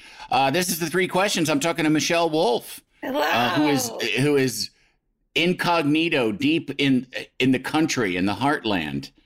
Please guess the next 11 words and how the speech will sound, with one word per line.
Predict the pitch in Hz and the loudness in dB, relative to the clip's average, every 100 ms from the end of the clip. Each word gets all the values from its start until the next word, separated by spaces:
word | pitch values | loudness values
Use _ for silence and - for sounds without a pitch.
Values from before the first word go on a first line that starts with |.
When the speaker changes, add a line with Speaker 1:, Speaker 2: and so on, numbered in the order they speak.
| _ | _
Speaker 1:
hiding | 113 127 143 135 | -2 0 2 2
out. | 131 131 78 - 214 | 2 0 -4 -8 -6
Speaker 2:
I'm, | 208 214 - | -4 -6 -8
I'm | 208 202 208 - - | -6 -6 -8 -10 -4
all | 208 240 240 | -2 0 -2
about | 220 226 226 | -2 -4 -4
the | 220 | -8
farm | - 220 233 220 | -4 -2 -2 -4
life | 196 196 - | -8 -8 -6
right | 190 185 | -6 -4
now. | 208 208 214 254 | -6 -8 -6 -6